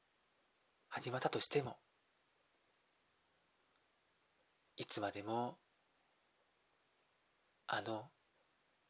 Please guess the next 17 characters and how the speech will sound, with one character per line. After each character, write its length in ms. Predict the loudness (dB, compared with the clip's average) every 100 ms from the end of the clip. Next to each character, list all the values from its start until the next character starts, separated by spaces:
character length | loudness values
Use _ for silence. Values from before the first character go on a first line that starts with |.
| _ _ -6
好 120 | -2
き 100 | 0
な 80 | -2
子 100 | -2
の 80 |
こ 140 | -6 -6
と 220 | 2 6
を 160 | 6 2 -16 -20 -20 -20 -20 _ _ _ _ -20 _ _ _
思 240 | -2 2 2
い 20 |
続 140 | 4 2
け 60 |
て 80 | 4
し 160 | 0 -2
ま 100 | -6
っ 60 | -2
て、 260 | 0 0